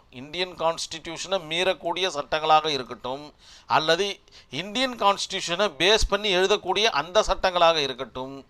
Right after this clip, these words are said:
இதை மீறும் அனைத்துமே பார்த்தீங்கன்னா rule of law-க்குள்ள வராது அப்படின்ற மாதிரி சொல்லப்படுது.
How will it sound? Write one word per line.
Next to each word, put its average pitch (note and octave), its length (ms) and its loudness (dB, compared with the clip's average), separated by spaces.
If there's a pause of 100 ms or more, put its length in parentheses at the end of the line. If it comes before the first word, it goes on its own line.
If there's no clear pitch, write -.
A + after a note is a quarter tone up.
(280)
இதை D3 380 -6
மீறும் A3+ 760 -2 (540)
அனைத்துமே G#3 640 0
பார்த்தீங்கன்னா D#3 840 2 (280)
rule A3 200 2
of G#3 140 10
law-க்குள்ள D3 440 0
வராது D3+ 520 8
அப்படின்ற B2 340 0
மாதிரி A2+ 360 0
சொல்லப்படுது. A2+ 460 -12